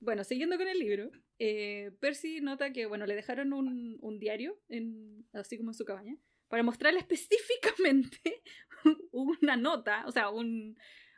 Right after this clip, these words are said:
un artículo que dice que, eh, un niño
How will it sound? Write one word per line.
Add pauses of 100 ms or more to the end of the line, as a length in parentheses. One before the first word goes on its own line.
un
artículo (360)
que
dice
que,
eh,
un
niño